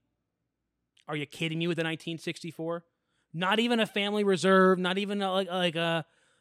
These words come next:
you know, a, a forty-four year or the ninety year that came out a few years ago. You're going back to the one you put number one. Your,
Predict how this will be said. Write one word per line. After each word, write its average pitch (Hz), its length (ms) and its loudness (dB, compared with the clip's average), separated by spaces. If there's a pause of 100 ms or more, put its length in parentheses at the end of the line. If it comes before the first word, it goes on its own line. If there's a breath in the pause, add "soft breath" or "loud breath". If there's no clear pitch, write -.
you 165 100 -6
know, 151 220 -2
a, 151 60 -4 (160)
a 151 100 -4
forty-four 185 580 2
year 165 460 -2 (160 soft breath)
or 175 120 0
the 156 100 0
ninety 165 420 0
year 165 140 -2
that 165 100 -8
came 160 120 -8
out 156 100 -6
a 151 40 -8
few 156 120 -8
years 151 200 -6
ago. 151 80 -8
You're 160 180 -10
going 175 320 0 (440)
back 190 280 0
to 208 100 -2
the 170 80 -2
one 214 400 4
you 175 260 -4
put 240 200 8
number 202 260 0
one. 220 380 2
Your, 202 100 -4